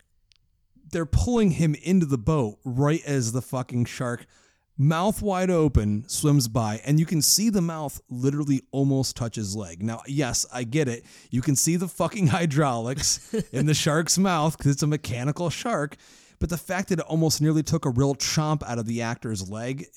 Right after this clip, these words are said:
Speaker 1: has always made me fucking wet my pants, man.
Speaker 2: And
Speaker 1: I mean,
Speaker 2: they
Speaker 1: I
Speaker 2: said that when he got in the boat that he was white as a sheet because he was literally in the mouth of that thing. And
Speaker 1: Yeah,
Speaker 2: there's
Speaker 1: I
Speaker 2: no
Speaker 1: mean,
Speaker 2: controlling it.
Speaker 1: you, you can only imagine. That's the one thing I always think about with these movies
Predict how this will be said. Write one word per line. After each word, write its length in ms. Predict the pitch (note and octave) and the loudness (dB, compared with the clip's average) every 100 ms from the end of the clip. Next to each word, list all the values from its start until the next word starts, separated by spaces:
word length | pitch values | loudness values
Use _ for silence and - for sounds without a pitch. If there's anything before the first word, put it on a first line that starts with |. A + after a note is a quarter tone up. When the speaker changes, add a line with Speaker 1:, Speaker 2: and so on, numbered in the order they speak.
| - | -8
Speaker 1:
has 100 | C3+ | -8
always 360 | B2+ C3+ C#3 A#2 | -4 0 2 2
made 180 | A#2+ A2+ | 0 0
me 140 | G#2+ | -2
fucking 420 | G2 A#2+ G#2 G2 | -4 -6 -4 -4
wet 180 | G2 A2+ | -4 -6
my 140 | G2 F2 | -10 -4
pants, 460 | - F2+ D#2 - | -4 -4 -8 -8
man. 120 | F2 | -8
Speaker 2:
And 140 | D#2 G2 - | -8 -8 -6
Speaker 1:
I 100 | A2+ | 0
mean, 100 | B2 | 2
Speaker 2:
they 60 | |
Speaker 1:
I 20 | A2+ | 2
Speaker 2:
said 340 | B2+ D3 C4+ | 0 -2 -4
that 160 | B2 - - | -8 -10 -8
when 200 | C#3+ C#3 | -4 -4
he 160 | - | -4
got 220 | F3 D3+ F3 | -6 -6 -6
in 80 | |
the 40 | C3+ | -8
boat 300 | B2 E3 C#3 | -4 -6 -6
that 140 | A#2 | -10
he 120 | D3 | -6
was 160 | E3 A2 | -6 -8
white 360 | G2 G#2 B2+ C3+ | -10 -8 -6 -6
as 100 | G#2+ | -8
a 60 | |
sheet 360 | - D#3+ D3+ - | -8 -8 -10 -12
because 340 | A2+ A#2+ G#2 | -14 -12 -12
he 140 | - E3 | -8 -6
was 160 | C#3 A2+ | -6 -8
literally 480 | B2+ C#3+ B2 G2+ - | -8 -6 -8 -12 -12
in 160 | C3 C3 | -10 -10
the 80 | G#2 | -10
mouth 320 | G#2 G2+ G#2+ | -12 -12 -16
of 80 | F#2 | -18
that 160 | D#2+ | -18
thing. 160 | - - | -20 -20
And 80 | B2 _ _ _ _ _ _ - | -20 _ _ _ _ _ _ -12
Speaker 1:
Yeah, 100 | C3 | -8
Speaker 2:
there's 180 | C3 | -6
Speaker 1:
I 40 | B2 | -2
Speaker 2:
no 80 | D3 | -2
Speaker 1:
mean, 100 | C3+ | -2
Speaker 2:
controlling 400 | G#2 A2+ G2 E2+ | -8 -14 -14 -18
it. 100 | D#2 _ _ _ | -20 _ _ _
Speaker 1:
you, 100 | D3+ D#3+ | -6 -6
you 140 | F3 | -6
can 200 | D#3+ F3 | -2 -2
only 200 | A3+ A3+ | 0 0
imagine. 600 | E3+ C#3+ D3+ C#3 B2 G#2 - _ _ _ - - | 0 0 -2 -4 -4 -4 -8 _ _ _ -20 -6
That's 180 | F3 - | -4 0
the 100 | F3+ | 0
one 160 | E3 | 0
thing 180 | E3 F3 | -4 -6
I 60 | D3+ | -4
always 220 | C3+ G#2 | -4 -4
think 180 | C#3 B2+ | -4 -4
about 200 | A#2 G#2+ | -6 -8
with 100 | G2+ | -6
these 200 | A2 G2 | -6 -4
movies 440 | G#2 G2+ F2 G#2 | -4 -6 -8 -10